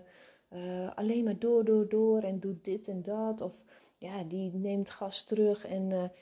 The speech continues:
ja, maar misschien hoeft dat voor jou helemaal niet. En ontdek gewoon waar jij behoefte aan hebt en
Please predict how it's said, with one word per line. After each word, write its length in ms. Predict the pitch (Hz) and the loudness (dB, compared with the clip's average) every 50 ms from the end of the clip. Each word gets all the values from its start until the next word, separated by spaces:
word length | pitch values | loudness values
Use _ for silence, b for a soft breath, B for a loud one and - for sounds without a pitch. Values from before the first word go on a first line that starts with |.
| B B | B B
ja, 320 | B 254 269 240 - - - - | B -4 -2 -2 -2 -4 -8 -10
maar 400 | 214 208 214 208 202 - - - _ _ _ _ _ | -6 -6 -4 -4 -4 -6 -8 -10 _ _ _ _ _
misschien 540 | 214 214 220 - - 247 233 220 202 - - | -8 -8 -6 -2 2 4 4 4 4 2 0
hoeft 200 | - 247 262 - | -2 -4 -4 -2
dat 200 | 427 370 - - | -4 -4 -4 -6
voor 160 | - - 208 | -10 -8 -6
jou 220 | 180 170 165 170 156 | -4 -4 -4 -6 -8
helemaal 480 | 151 175 175 165 160 156 165 165 160 | -8 -6 -6 -4 -6 -6 -8 -10 -8
niet. 300 | 156 156 156 156 - - - | -8 -8 -8 -10 -12 -10 -8
En 280 | 185 180 180 180 190 - _ _ _ | -6 -6 -6 -6 -10 -14 _ _ _
ontdek 340 | - 277 254 247 247 269 269 | 0 2 2 4 2 0 0
gewoon 400 | - - 220 214 202 202 202 190 | -2 -2 -2 0 0 0 0 0
waar 160 | 190 185 190 | -2 -2 -2
jij 340 | 185 185 190 233 254 247 247 - - _ | -2 0 2 2 0 0 -2 -8 -10 _
behoefte 400 | - 180 196 233 247 - - - | -4 -2 0 -2 -2 -4 -8 -10
aan 140 | 165 170 170 | -10 -10 -10
hebt 220 | 165 165 170 - | -10 -10 -10 -10
en 260 | - 190 190 190 190 | -8 -6 -6 -6 -6